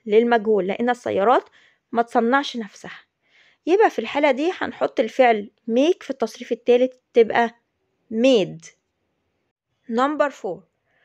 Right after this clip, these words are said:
Our beaches are visiting by thousands of tourists each year. هنا الجملة مبنية للمجهول،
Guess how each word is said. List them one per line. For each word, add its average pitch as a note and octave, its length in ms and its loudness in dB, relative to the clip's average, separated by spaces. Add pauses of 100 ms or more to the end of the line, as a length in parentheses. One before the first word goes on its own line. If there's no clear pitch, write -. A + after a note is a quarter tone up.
(360)
Our G#3+ 260 0
beaches E4 680 -2 (360)
are D#4 280 2
visiting A3+ 600 -8 (800)
by A#3 300 2
thousands B3 520 -2
of C4 220 -4
tourists C4 600 0
each A#3 300 -8
year. A3+ 280 -4 (880)
هنا B3+ 260 2
الجملة A#3+ 460 0
مبنية A3 400 -4
للمجهول، A#3+ 500 -4